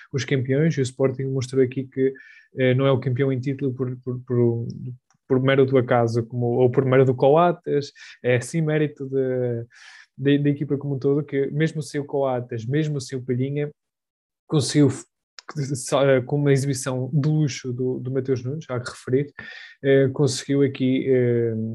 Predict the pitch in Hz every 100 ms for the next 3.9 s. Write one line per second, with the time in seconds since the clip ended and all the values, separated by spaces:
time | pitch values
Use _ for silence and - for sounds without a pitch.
0 | 120 - 117 123 120 117 117 120 123 143
1 | 143 123 123 123 110 131 120 110 - -
2 | 120 - _ 135 120 123 127 120 - 160
3 | 180 143 120 131 123 127 127 120